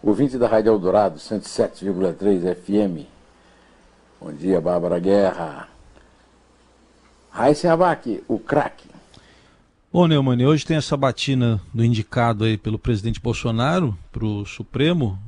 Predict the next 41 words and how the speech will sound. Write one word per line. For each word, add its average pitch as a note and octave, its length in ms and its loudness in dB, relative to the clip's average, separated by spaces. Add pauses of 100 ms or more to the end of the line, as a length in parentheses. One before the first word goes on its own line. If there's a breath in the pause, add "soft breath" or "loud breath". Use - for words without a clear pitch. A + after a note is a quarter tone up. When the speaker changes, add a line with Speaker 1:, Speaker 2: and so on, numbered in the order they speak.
(220)
Speaker 2:
Cássio A2+ 340 -8
Nunes A2 240 -4
Marques, C3+ 380 -4
mas D#3 240 0
antes E3+ 260 0
disso, C3 380 0
do A#2 100 0
nome A2+ 240 2
dele A2+ 240 0
vir A2 240 0
a G#2 40 -2
ser A2 200 -4
aprovado, C#3 640 2 (840 loud breath)
teve B2 200 2
uma D3 160 4
ação C3+ 280 2
do C3+ 80 2
presidente C3 440 2
Supremo, D3+ 720 4
o B2+ 40 4
ministro A#2+ 420 2
Luiz B2 180 0
Fux, - 480 -2 (800 soft breath)
novo B2 280 6
sorteio C#3+ 800 4 (200)
e C#3 280 2
a D3 60 6
relatoria C#3 520 4
daquele D#3 320 2
caso B2 500 2
da, A2 400 2
que - 120 -10
investiga A2+ 520 -4
o G#2 40 -4
presidente A2 460 -6
Bolsonaro A2+ 560 0
por A#2 160 -2
interferência A#2 580 -2
na A#2 80 -2
Polícia A#2 260 -4
Federal C3+ 360 2